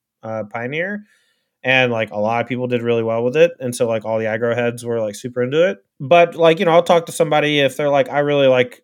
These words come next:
playing control decks. What do you think about this Azorius control deck?" I'm just like, "Nah, man. I don't think that <laughs> deck's, I don't think that deck's very good." And, uh, I haven't really seen people do well with it recently. Like, maybe if you're, like, really into control, like, you can try,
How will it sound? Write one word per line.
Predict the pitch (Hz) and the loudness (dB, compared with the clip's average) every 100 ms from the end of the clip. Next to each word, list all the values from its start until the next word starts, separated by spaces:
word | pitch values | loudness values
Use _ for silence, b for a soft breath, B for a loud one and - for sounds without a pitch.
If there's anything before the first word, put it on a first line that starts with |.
| _ | _
playing | - 131 123 | -2 0 0
control | 120 - 214 | -2 0 2
decks. | 196 131 - | 2 2 0
What | |
do | 131 | -4
you | |
think | 139 127 | -2 0
about | 123 120 | 0 -2
this | 120 127 | -4 -6
Azorius | 120 120 120 | -4 -4 -6
control | 113 147 202 | -4 -2 0
deck?" | 170 120 | 0 -2
I'm | 117 | -6
just | 127 | -10
like, | 110 98 | -10 -10
"Nah, | 113 135 | -6 -6
man. | 113 107 107 104 _ _ _ _ _ _ - | -4 -6 -8 -12 _ _ _ _ _ _ -4
I | 151 | -2
don't | 185 | 0
think | 165 | 0
that | 143 156 | 0 0
<laughs> | - | 0
deck's, | 208 208 - - b b | 0 0 -6 -10 b b
I | 175 | 0
don't | |
think | 254 220 | 2 4
that | 208 | 4
deck's | 190 175 | 4 4
very | 170 165 151 | 4 6 6
good." | 147 196 165 | 4 6 6
And, | 143 135 | 2 -2
uh, | 135 135 131 | -4 -4 -2
I | |
haven't | 165 214 | -4 0
really | 185 175 | 2 2
seen | 165 170 | 2 -6
people | 165 156 147 | -6 -6 -6
do | 139 | -6
well | 131 160 196 | -2 0 0
with | 135 | -2
it | 123 | -4
recently. | 127 127 123 120 123 | -6 -10 -12 -10 -8
Like, | 113 107 123 | -8 -10 -8
maybe | 156 165 160 - b b b b | -6 -4 -6 -8 b b b b
if | 143 | 0
you're, | 175 | 6
like, | 180 170 | 6 6
really | 208 202 | 2 0
into | 175 | -2
control, | 160 - 160 180 185 170 | -6 -2 4 6 8 4
like, | 135 | 0
you | 147 | -6
can | 139 | -10
try, | 123 123 120 117 | -4 0 0 0